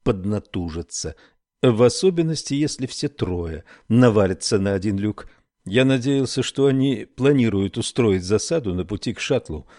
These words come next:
и это тоже не самый удачный вариант, но мы выиграем немного времени. Я послал дрона проверить другие коридоры, ведущие к шаттлу. Может, он сумеет найти ловушку.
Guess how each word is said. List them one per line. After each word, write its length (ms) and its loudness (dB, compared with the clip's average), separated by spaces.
и 80 0
это 240 2
тоже 360 -6
не 180 6
самый 460 2
удачный 500 0
вариант, 460 2
но 160 2
мы 360 2
выиграем 760 0
немного 640 2
времени. 540 -8
Я 200 4
послал 460 2
дрона 360 4
проверить 460 0
другие 440 0
коридоры, 540 -2
ведущие 560 2
к 80 -10
шаттлу. 460 -4
Может, 320 2
он 120 2
сумеет 500 0
найти 300 -2
ловушку. 540 -6